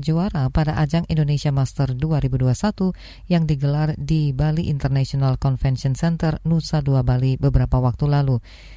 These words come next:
Indonesia Open dua ribu dua satu akan digelar di lokasi yang sama mulai dua puluh tiga November dua ribu dua satu.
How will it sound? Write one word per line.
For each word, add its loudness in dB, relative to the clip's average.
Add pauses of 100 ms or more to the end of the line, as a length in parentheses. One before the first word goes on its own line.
(180)
Indonesia 0
Open 2
dua 0
ribu 0
dua 2
satu -2
akan 0
digelar 0
di 0
lokasi -2
yang -2
sama -2 (400)
mulai 2
dua 0
puluh 0
tiga -2
November 0
dua 0
ribu -2
dua 0
satu. -2